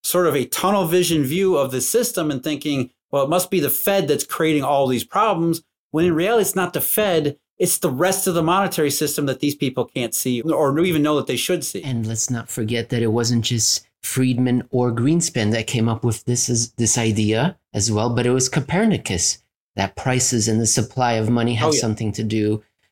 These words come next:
Speaker 2: uh, with each other. And of course, he figured out that thing with the sun and the earth. I don't know what it was about, but he figured something out. <laughs> Jeff, thanks for reading this article with me.
Speaker 1: As always, it's, it's a pleasure. It's, it's fun to see what people are thinking. It, it, it's, you know, it's a shame that,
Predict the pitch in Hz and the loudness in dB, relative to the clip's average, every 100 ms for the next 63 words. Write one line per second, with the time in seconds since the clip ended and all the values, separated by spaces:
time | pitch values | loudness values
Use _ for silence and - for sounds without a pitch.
0 | _ - 104 104 104 98 110 - 104 - | _ -8 -4 -2 -2 0 0 0 -2 0
1 | 104 98 101 110 - 107 107 - 117 - | 0 0 0 -2 0 0 0 -2 -2 0
2 | - - 107 104 101 95 107 101 - 101 | -4 -6 -2 0 0 -2 -4 -6 -4 -2
3 | 98 - 85 - 95 90 92 92 87 87 | -2 -2 -4 -2 0 0 0 0 -4 -4
4 | - 107 90 90 82 82 - - - - | -2 0 0 0 -2 -4 -4 -6 -6 -8
5 | - 92 - - 98 90 - 92 - 104 | -6 -6 -4 -4 -6 -6 -6 -8 -8 -10
6 | - _ _ _ _ _ - - 131 - | -10 _ _ _ _ _ -10 -8 -4 0
7 | 160 - - - 147 147 - 143 143 147 | 2 0 -6 -2 -2 0 0 2 2 2
8 | 139 131 143 147 135 107 104 - 107 - | 2 0 2 0 0 0 0 0 -2 -4
9 | _ _ 156 175 208 180 180 165 143 139 | _ _ -2 0 2 2 2 2 -2 -2
10 | 151 147 135 - 156 135 131 117 113 139 | -2 -2 -4 0 0 2 2 2 0 -4
11 | 123 - 139 135 127 127 - 135 123 - | -4 -2 -2 -2 -2 -2 -2 0 -2 -2
12 | 131 127 113 - 113 117 113 117 110 139 | -4 -2 -2 -2 -6 -4 -2 -2 -2 -2
13 | 135 143 131 - - 156 147 143 135 - | 0 -2 -2 -6 -4 -2 0 0 0 -2
14 | 147 180 - 202 214 196 147 | 0 0 0 0 2 0 -2